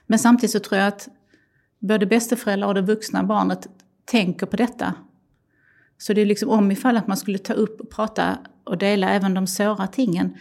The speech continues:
så tänker jag, det är ju ingenting, det är ingen skada skedd, för det vuxna barnet tänker ju på det lika väl ju. Så att jag menar att lika väl som man delar de glädjefulla tingen,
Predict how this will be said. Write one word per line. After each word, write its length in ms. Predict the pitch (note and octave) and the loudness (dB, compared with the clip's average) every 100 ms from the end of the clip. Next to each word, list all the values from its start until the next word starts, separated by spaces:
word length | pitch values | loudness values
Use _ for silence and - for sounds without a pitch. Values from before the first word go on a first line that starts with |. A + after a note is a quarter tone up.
| - | -16
så 140 | - G3 | -10 -2
tänker 260 | A3 G3+ | -2 0
jag, 80 | F#3+ | 2
det 60 | G3+ | 2
är 40 | |
ju 60 | G#3 | 6
ingenting, 480 | A3 G#3 F#3+ F#3+ - | 4 4 0 0 0
det 120 | G3+ | 2
är 40 | |
ingen 160 | G#3+ G3+ | 2 2
skada 380 | - G#3 G#3+ G3+ | 0 0 0 0
skedd, 320 | B3 - F#3+ | 0 0 0
för 140 | - | -2
det 100 | F#3+ | 0
vuxna 320 | F#3+ G3+ - F#3 | 0 -2 -4 -2
barnet 300 | G#3+ F#3+ - | 0 -2 -2
tänker 300 | G3+ - F3+ | -4 -4 -4
ju 40 | |
på 160 | - G#3 | -2 0
det 120 | G3 | 0
lika 260 | A3 A3 | -2 -2
väl 260 | G#3+ - - | -2 -2 -2
ju. 120 | - - - _ _ _ _ - _ _ | -4 -6 -12 _ _ _ _ -20 _ _
Så 160 | - G#3 | -4 -2
att 120 | G3+ | 0
jag 60 | G3 | 2
menar 300 | G3 F#3+ F#3+ | 2 2 0
att 240 | - - | -4 -12
lika 320 | - G#3 G#3+ G3+ | -2 -2 0 0
väl 160 | A3+ | 0
som 200 | A3 F#3+ | -2 -2
man 160 | F#3+ F#3 | -2 -2
delar 480 | G3 G#3 F#3+ F3+ F3 | -2 0 -2 -2 -4
de 240 | F3+ F#3 | -4 -4
glädjefulla 720 | F#3+ G3+ A3 F#3+ - F#3+ F#3+ | -2 0 2 0 0 -2 -2
tingen, 460 | G3 B3+ F3+ F#3 | -2 0 0 0